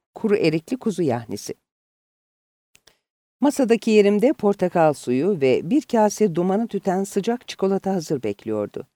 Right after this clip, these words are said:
Ben de tıka basa yedim. Yemekte eleştirilecek tek bir şey yoktu ama yine de keyif alamadım.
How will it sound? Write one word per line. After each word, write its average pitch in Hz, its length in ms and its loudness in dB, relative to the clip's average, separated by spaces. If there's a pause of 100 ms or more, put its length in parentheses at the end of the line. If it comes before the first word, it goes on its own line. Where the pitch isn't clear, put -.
(140)
Ben 190 300 2
de 214 80 4
tıka - 280 0
basa 123 260 -2
yedim. 110 360 -2 (960)
Yemekte 262 420 2
eleştirilecek 233 840 0
tek - 260 0
bir 233 60 -2
şey 220 240 -2
yoktu 147 320 0
ama 165 340 0 (100)
yine 247 280 0
de 226 80 2
keyif 190 320 0
alamadım. 101 460 -4